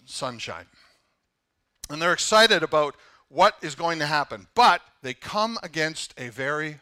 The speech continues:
hard trial. And that trial was Sinai.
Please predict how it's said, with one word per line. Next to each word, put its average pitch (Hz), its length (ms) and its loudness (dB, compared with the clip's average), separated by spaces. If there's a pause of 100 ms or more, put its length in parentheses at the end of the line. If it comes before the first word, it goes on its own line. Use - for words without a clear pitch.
(120)
hard 113 500 -8
trial. 98 480 -12
And 101 160 -20
that 165 160 -10
trial 190 440 -4
was 104 520 -12 (380)
Sinai. 110 520 -8